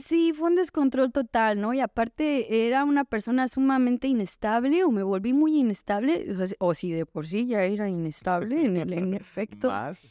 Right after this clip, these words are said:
Speaker 1: en efectos del, del alcohol, sobre todo primero del alcohol, ¿no? O sea, a
Speaker 2: Ok.
Speaker 1: mí el alcohol me conquistó, tú me decías, "¿A ti qué te gusta tomar?" Y yo decía, "A mí me gusta el tequila, me gusta el vodka, me gusta el whisky", me, me fascinaba, me envenenaba, pero dame chelas, o dame brandy,
Speaker 2: Lo
Speaker 1: o
Speaker 2: que
Speaker 1: dame
Speaker 2: caiga.
Speaker 1: ron, o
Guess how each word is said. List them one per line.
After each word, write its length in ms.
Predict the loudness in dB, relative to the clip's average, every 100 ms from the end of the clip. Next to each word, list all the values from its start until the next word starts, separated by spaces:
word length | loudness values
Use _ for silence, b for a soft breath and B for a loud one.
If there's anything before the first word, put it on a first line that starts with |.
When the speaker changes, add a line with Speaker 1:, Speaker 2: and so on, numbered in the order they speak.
| -6
Speaker 1:
en 200 | 0 2
efectos 540 | 2 -2 -4 -2 -2
del, 300 | 0 0 -2 -2
del 240 | -2 0
alcohol, 140 | 0 -2 _ -16
sobre 260 | -4 -2 0
todo 220 | 0 0
primero 420 | 2 2 2 2
del 160 | 2 0
alcohol, 340 | -2 -6 -12 -14 -6
¿no? 200 | 0 0
O 20 |
sea, 160 | 0 -2
a 40 |
Speaker 2:
Ok. 40 | 0
Speaker 1:
mí 80 |
el 40 | -2 -6 _ -2
alcohol 60 | 4 4
me 40 |
conquistó, 420 | 2 -2 -4 -12 -4
tú 120 | 2
me 120 | 4
decías, 260 | 4 0 0
"¿A 40 |
ti 320 | -2 -2 -4 -4
qué 100 | -4
te 140 | -2 -4
gusta 260 | -2 -2
tomar?" 340 | 0 2 2 2
Y 40 | 0
yo 80 |
decía, 220 | -2 -2 0
"A 20 |
mí 140 | 2
me 140 | 2 0
gusta 280 | -4 -2 -4
el 80 | -4
tequila, 600 | -8 -10 -4 0 0 0
me 140 | -2
gusta 340 | -2 -6 -2 -2
el 80 |
vodka, 440 | 0 0 0 0 0
me 180 | 0 0
gusta 400 | -4 0 0 0 b b b
el 180 | -2 0
whisky", 480 | 2 0 0 0 2
me, 200 | 2 2
me 200 | 0 -2
fascinaba, 760 | -2 -2 0 0 2 2 0
me 80 | 0
envenenaba, 600 | -2 0 0 2 2 0
pero 280 | 0 -2 0
dame 280 | 0 0 -2
chelas, 440 | -2 -2 0 0 -2
o 80 |
dame 300 | -2 0 0 0
brandy, 400 | 0 0 0 -2
Speaker 2:
Lo 60 | -2
Speaker 1:
o 20 |
Speaker 2:
que 40 |
Speaker 1:
dame 240 | 0 0 0
Speaker 2:
caiga. 380 | -2 -2 0 0
Speaker 1:
ron, 120 | 0
o 120 | -2